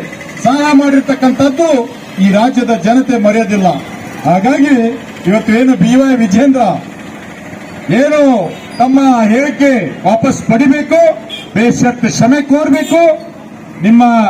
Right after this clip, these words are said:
ವ್ಯಕ್ತಿತ್ವಕ್ಕೆ ಶೋಭೆ ತಳೆದಿಲ್ಲ. ಸಂತೋಷ್ ಲಾಡ್ ಅವರ ಅಭಿ-, ಅಭ-, ಅನುಭವ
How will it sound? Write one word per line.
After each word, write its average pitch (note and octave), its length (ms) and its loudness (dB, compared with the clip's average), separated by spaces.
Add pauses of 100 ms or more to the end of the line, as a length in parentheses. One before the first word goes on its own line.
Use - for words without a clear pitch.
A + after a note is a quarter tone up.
(300)
ವ್ಯಕ್ತಿತ್ವಕ್ಕೆ C4 760 -2
ಶೋಭೆ A#3+ 260 2
ತಳೆದಿಲ್ಲ. A3 460 2 (460)
ಸಂತೋಷ್ A#3 600 0
ಲಾಡ್ C#4 280 4
ಅವರ C4+ 140 2 (180)
ಅಭಿ-, C4 400 2
ಅಭ-, F3 240 -4
ಅನುಭವ C#4 400 2